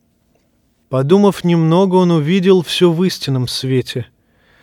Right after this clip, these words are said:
Рыцаря чтец выбрал своим наследником. Андрик Неулыба, правая рука Дунстона Драма, юный Вольмарк, потомок Чёрного Харона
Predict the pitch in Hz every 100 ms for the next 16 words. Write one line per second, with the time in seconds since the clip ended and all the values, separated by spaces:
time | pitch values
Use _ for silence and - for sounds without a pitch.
0 | _ _ _ - 147 220 190 220 208 196
1 | - - 208 - 175 190 180 185 - -
2 | 165 175 170 160 - 175 175 135 120 -
3 | 117 - _ _ _ _ _ 151 175 180
4 | 170 175 170 170 165 175 202 165 160 170
5 | 185 175 175 170 - 185 165 170 185 -
6 | - 180 170 160 190 180 135 117 - _
7 | _ _ _ 139 147 185 190 175 214 208
8 | 196 175 - _ _ _ - 139 - 190
9 | 185 - - 185 175 175 165 - 180 196
10 | 190 185